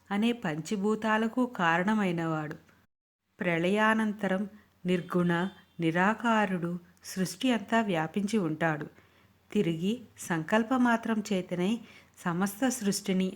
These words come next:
అనగా పంచభూతాలను, జీవరాశులను, వేదాలను, శాస్త్రాలను అన్నింటినీ పునర్నిర్మాణం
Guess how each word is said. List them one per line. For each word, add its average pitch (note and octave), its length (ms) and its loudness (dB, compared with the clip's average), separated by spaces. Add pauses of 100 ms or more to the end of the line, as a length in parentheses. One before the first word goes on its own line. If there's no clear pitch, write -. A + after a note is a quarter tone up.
అనగా D#3+ 300 0
పంచభూతాలను, F3 1080 0 (400)
జీవరాశులను, F3+ 960 2 (380)
వేదాలను, F3+ 800 4 (300)
శాస్త్రాలను F3+ 920 0 (340)
అన్నింటినీ F#3+ 640 2
పునర్నిర్మాణం G3 880 2